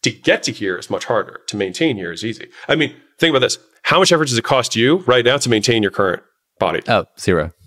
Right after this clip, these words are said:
Speaker 2: Absolutely
Speaker 1: Right.
Speaker 2: not.
Speaker 1: That's how it really does not take, like, unless you give your body a reason to eat muscle, it's spent a lot of resources to, to build it, right? And so you can have minimal stimulation on a weekly basis to maintain contractile tissue.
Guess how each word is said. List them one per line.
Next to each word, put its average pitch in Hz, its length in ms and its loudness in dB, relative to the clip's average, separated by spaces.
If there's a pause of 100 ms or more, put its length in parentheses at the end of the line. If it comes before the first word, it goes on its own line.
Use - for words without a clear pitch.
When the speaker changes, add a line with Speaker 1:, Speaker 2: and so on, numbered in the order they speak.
(160)
Speaker 2:
Absolutely 92 340 -2
Speaker 1:
Right. 90 160 0
Speaker 2:
not. - 180 -20
Speaker 1:
That's 120 240 0
how 135 240 2
it 127 260 2
really 151 280 6
does 123 160 2
not 127 180 2
take, 117 320 0 (240)
like, 147 220 2
unless 151 300 2
you 233 60 -4
give 196 120 -2
your 170 80 2
body 139 300 2
a - 20 -4
reason 120 360 0
to 123 200 -4
eat 135 120 -4
muscle, 113 300 0
it's 123 140 -2
spent 190 160 0
a 165 40 2 (120)
lot 131 100 2
of 120 120 -2 (340)
resources 120 500 0
to, 95 260 -4 (120)
to 98 100 -6
build 98 360 -2
it, - 60 -16 (600)
right? 113 260 2 (300)
And 127 160 2
so 127 520 2 (160)
you 156 120 -2
can 175 100 2
have 113 180 0
minimal 151 440 2
stimulation 101 760 -2 (180)
on 113 100 -2
a 104 40 2
weekly 113 320 0
basis - 520 -2 (840)
to 139 100 2
maintain 127 320 2
contractile 104 400 0
tissue. 92 380 -4